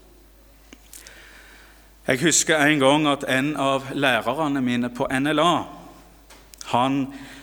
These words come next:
tok seg til sin grå manke, sånn som dette her, og så sa han: «Vet dere hva dette er? Det er døden. Døden som har festet sitt grep.» Og der satt vi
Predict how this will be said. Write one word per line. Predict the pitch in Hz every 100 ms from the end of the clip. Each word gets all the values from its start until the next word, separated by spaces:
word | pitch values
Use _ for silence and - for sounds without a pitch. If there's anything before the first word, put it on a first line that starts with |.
| - -
tok | 139 165 170 -
seg | - 131 127
til | - 135
sin | 127 143 143 123
grå | 113 127 143
manke, | 139 104 87 - 143
sånn | 135 131 127
som | 139
dette | 131 135 127
her, | 156 156 - - - - - - -
og | 123
så | 131
sa | - 113 113
han: | 110 92 - - - - - - - - -
«Vet | - 113 -
dere | 123 113 120
hva | 120
dette | 120 - 127
er? | 123 113 - - - - - - - - - - - -
Det | 92
er | 92 - -
døden. | 107 101 - - - - - - - - -
Døden | 143 139 139 131 113
som | - 117
har | -
festet | - 139 - - - 113
sitt | - 113 -
grep.» | 113 123 - - - - - - - - - - - - - - - - - - - - - - -
Og | 104
der | 107 110
satt | - 107 - 110
vi | 104